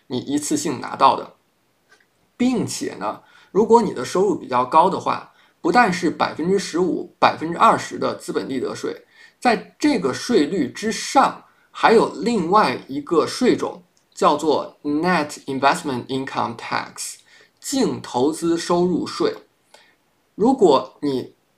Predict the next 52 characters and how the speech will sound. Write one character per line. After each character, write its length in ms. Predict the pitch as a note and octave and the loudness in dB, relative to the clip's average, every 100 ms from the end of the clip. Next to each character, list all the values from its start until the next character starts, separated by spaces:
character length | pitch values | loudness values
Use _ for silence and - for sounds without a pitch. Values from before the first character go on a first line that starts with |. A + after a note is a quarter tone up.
| _ _ | _ _
作 220 | - E3 | 2 4
为 440 | B2+ A#2 B2+ C3+ - _ _ _ _ _ _ - | 4 4 2 0 -6 _ _ _ _ _ _ 2
单 180 | F3 F3+ | 4 4
身， 420 | F#3 F#3 F3 - | 2 2 -2 -10
你 120 | B2 A2+ - | -8 -8 -6
一 100 | F3+ | -2
个 220 | C#4+ A#3 | 6 6
人， 460 | C#3 A#2+ D#3+ - _ _ _ _ _ _ - | 6 4 0 -8 _ _ _ _ _ _ -6
你 140 | C#3+ | -2
的 220 | D3+ D#3+ | 0 -2
年 200 | D3 D3+ | 0 0
收 180 | F3 F#3 | 2 2
入 240 | F#3 A#2+ | 4 0
超 200 | - D#3 | 0 2
过 400 | D#3 D#3 A#2 - - | 2 2 0 -2 0
二 100 | D3 | 0
十 120 | C3 | 2
万 140 | B2 - | -2 -2
美 120 | - | -8
元， 320 | - - _ _ _ _ | -10 -12 _ _ _ _
或 200 | - A#3 | 2 4
者 120 | D3 - | 4 0
是 140 | C#3+ | -6
夫 160 | D3 D#3 | -4 -6
妻 160 | E3+ | -4
俩 320 | D3 - - _ _ _ | -4 -4 -10 _ _ _
超 160 | - E3 | -4 0
过 100 | - | 2
二 120 | E3+ | 2
十 80 | F3+ | 0
五 120 | C3+ | -2
万 180 | B2+ C3 | -4 -4
美 100 | G2 | -8
元 180 | - - | -12 -12
的 80 | A2+ | -10
话， 320 | - - _ _ _ _ - | -8 -10 _ _ _ _ -4
那 100 | G3+ | 2
么 340 | F#3+ F3+ - - | 2 2 -4 -12
你 140 | A#2 | -4
要 260 | A#2 C3 A2+ | 4 4 4
交 320 | - D3+ D3 | 2 4 4
刚 180 | D#3 D#3+ | 2 -2
才 180 | D3+ A#2 | -4 -6
咱 180 | G#2+ | -4
们 120 | B2+ B2 | -4 -6
说 240 | C3+ B2+ | -4 -4
这 160 | B2 A#2 | -4 -8
个 120 | E2 | -8
net 400 | B2 C3 D3 C3+ - | -8 -6 -4 -6 -8
investment 680 | B2+ B2 B2 B2 A#2+ A2+ - | -8 -4 -4 -4 -8 -10 -8
income 520 | A#2+ A#2+ - A#2 B2 | -10 -8 -6 -6 -8
tax， 640 | - C#3+ A#2 F#2+ - - | -10 -8 -8 -8 -14 -16